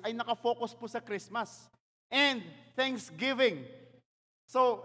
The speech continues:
happy holidays, Christmas and Thanksgiving. At meron pang dalawang particular na holidays na related din po,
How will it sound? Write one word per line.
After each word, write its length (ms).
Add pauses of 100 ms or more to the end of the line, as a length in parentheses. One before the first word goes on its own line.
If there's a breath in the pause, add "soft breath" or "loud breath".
(160)
happy 320
holidays, 480 (160)
Christmas 560
and 160
Thanksgiving. 640
At 160
meron 320
pang 320 (400 loud breath)
dalawang 640
particular 640
na 80
holidays 560
na 80
related 480
din 160
po, 240